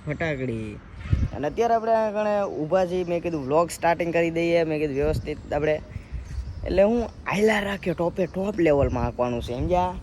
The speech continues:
તો ફેરા બેરા નીકળે એટલે આપણે કારખાને જવું પડે, કારખાને જઈને આપણે કામ કરવું પડે અને બધું આપણે કરવાનું જ છે. <laughs> આ ખટારાનો દરવાજો ખુલ્લો છે. લાગે છે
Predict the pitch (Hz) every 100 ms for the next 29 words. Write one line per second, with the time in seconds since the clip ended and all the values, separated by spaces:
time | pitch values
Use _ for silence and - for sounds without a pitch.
0 | - - - - - 139 165 165 165 165
1 | 160 - - - 208 214 208 208 202 196
2 | 202 196 190 185 180 165 165 175 180 160
3 | 160 165 160 160 156 147 151 - 156 135
4 | 135 127 123 123 123 120 - 135 170 175
5 | 170 160 160 160 - - - - - -
6 | - - - 226 226 208 - 170 175 196
7 | 185 175 175 - 143 151 156 156 165 -
8 | - 113 101 98 135 165 170 156 165 -
9 | - - - 139 135 170 185 180 180 170
10 | 151 156 151 147 147 143 135 120 120 135
11 | 165 170 170